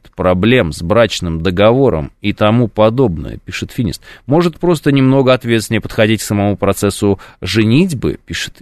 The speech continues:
Игорь Беляев. Ну, мы уже с вами много раз обсуждали тот вопрос, что выбирать автомобиль мы можем годами, и подходим к этому вопросу со всей серьёзностью. А вот,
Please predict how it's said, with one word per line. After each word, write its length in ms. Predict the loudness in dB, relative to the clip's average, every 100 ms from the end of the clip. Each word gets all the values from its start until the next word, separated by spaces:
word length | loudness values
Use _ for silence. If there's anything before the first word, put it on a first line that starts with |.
| _
Игорь 280 | -6 -2 -2
Беляев. 560 | 0 0 0 -2 -8 -20 _ _ -20 -20 -20 _ _ _ 0
Ну, 280 | 2 2 0
мы 200 | 0 0
уже 240 | 2 0
с 100 | 2
вами 220 | 2 2
много 320 | 2 0 0
раз 180 | 0 2
обсуждали 580 | -2 -4 -6 0 0 0
тот 300 | -2 -6 -4
вопрос, 440 | -4 -2 -2 -4
что 260 | -4 -2 0
выбирать 400 | 2 2 2 2
автомобиль 640 | -2 0 0 0 2 0 0 -6 -10 _ -20 _ _ _ _ -6
мы 160 | 0 2
можем 300 | 2 2 2
годами, 600 | 2 2 2 2 -4 -14
и 220 | -14 -12 -6
подходим 480 | -4 -2 -2 -2
к 80 | -4
этому 280 | -4 -4 -2
вопросу 680 | -2 -2 -4 -4 -4 -4 -4
со 160 | -4 -4
всей 200 | -2 -2
серьёзностью. 840 | 0 2 2 0 -10 -10 -8 -4
А 140 | -2
вот, 220 | -2 -2